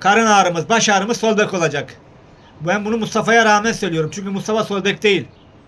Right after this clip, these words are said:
Mustafa sağ bek. Bilemedim. Mustafa'yı orta sahaya koy. Topla. Bu çocuk çok iyi. Ama defansı yok. Çünkü defans değil. Mustafa'yı orta sahaya koy. Sekiz numaraya koy.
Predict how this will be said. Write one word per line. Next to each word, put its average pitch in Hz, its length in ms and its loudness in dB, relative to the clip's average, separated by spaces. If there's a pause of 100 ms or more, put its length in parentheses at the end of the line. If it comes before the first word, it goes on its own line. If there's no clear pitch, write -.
(280)
Mustafa 233 440 0
sağ 208 260 2
bek. 190 220 0 (500)
Bilemedim. 214 460 0
Mustafa'yı 220 400 -2
orta 214 180 0
sahaya 226 360 2
koy. 180 200 -2 (1300)
Topla. 254 540 2 (340)
Bu 247 100 -6
çocuk 226 280 0
çok 262 220 0
iyi. 190 240 -2 (1040)
Ama 208 220 -2
defansı 214 420 0
yok. 226 200 2 (1300)
Çünkü 240 220 -6
defans 254 360 0
değil. 147 200 -4 (1200)
Mustafa'yı 226 360 2
orta 226 140 4
sahaya 196 320 0
koy. 175 180 -2 (720)
Sekiz 226 300 4
numaraya 175 360 -2
koy. 156 200 -2